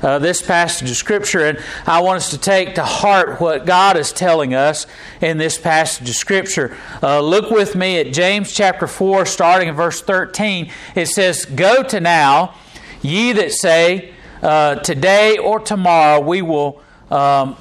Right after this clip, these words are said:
let's back up to verse eleven. This is really where the heart of the passage of Scripture begins. He says, "Speak not, uh, evil one to another, brethren. He that speaketh evil of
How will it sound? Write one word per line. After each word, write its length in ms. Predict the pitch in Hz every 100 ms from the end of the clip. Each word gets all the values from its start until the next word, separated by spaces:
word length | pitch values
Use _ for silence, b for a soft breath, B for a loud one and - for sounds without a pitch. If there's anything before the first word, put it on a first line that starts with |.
| -
let's 440 | - - 233 254
back 320 | 180 202 196
up 220 | 202 165 -
to 80 |
verse 300 | 139 160 147 151
eleven. 500 | 120 135 147 131 156
This 220 | 233 -
is 140 | 147
really 400 | 143 170 196 175
where 280 | 127 165 147
the 100 | 127
heart 340 | - 175 160
of 100 | 139
the 100 | 120
passage 500 | - 160 147 - 123
of 60 | 113
Scripture 460 | - 190 156 - 127
begins. 580 | 117 123 151 147 120 - B B B
He 80 | 156
says, 340 | - 196 180
"Speak 400 | - - 247 214
not, 400 | 180 208 214 196 B B B -
uh, 380 | 170 160 151 -
evil 540 | 220 226 175 147 147
one 340 | 143 170 196 -
to 200 | 185 175
another, 640 | 160 156 160 117 101 104 - -
brethren. 600 | 143 139 131 135 151 151 B B B B B -
He 220 | 208 233
that 240 | 208 160
speaketh 800 | - - 226 233 - 160 147 139
evil 420 | 190 247 214 185
of 300 | 151 151 139